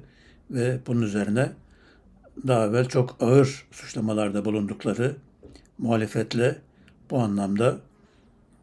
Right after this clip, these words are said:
bir yeni ilişki formatını geliştirme gibi bir taktiğe yöneldikleri görülüyor. Daha sonra işte C H P Genel Başkanı'ndan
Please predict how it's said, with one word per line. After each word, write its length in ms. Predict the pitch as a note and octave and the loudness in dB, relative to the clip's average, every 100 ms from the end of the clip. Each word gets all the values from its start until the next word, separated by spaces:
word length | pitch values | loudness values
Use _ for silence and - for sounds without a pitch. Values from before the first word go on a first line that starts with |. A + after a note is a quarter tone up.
| _ | _
bir 400 | C3 B2+ - - - | -4 -4 -6 -16 -6
yeni 460 | D3+ A2+ C3+ B2+ - - | 2 6 6 4 0 -4
ilişki 400 | A#2+ A2+ - A#2+ | -2 -2 -4 -6
formatını 640 | A#2 G#2 G#2 A2 G#2 G2+ - _ _ _ | -2 0 -2 -2 -4 -4 -10 _ _ _
geliştirme 580 | - A2 - C3 A2+ A#2+ | -4 -4 -4 -2 0 0
gibi 240 | G2+ G#2+ | 0 -2
bir 140 | A#2+ B2+ | -2 -2
taktiğe 560 | A#2 G#2+ - A#2 A#2 A#2 | -4 -4 -2 0 0 0
yöneldikleri 680 | G#2+ G2+ G2 - A2 G2 | 0 0 -4 -6 -6 -6
görülüyor. 500 | - A2 G2+ G#2 C3 D3 - - - - - - - _ _ _ - _ _ | -4 -2 0 0 0 -2 -12 -20 -20 -20 -20 -20 -20 _ _ _ -20 _ _
Daha 160 | C3 B2+ | 4 4
sonra 260 | A#2 A#2 | 4 0
işte 200 | B2 - | -2 -4
C 120 | A#2+ | 0
H 80 | A2+ | 0
P 100 | A#2+ | 2
Genel 300 | A2+ A2+ G#2+ | 0 0 -2
Başkanı'ndan 540 | G2+ - A#2 G#2 G#2 | -4 -4 -4 -2 -4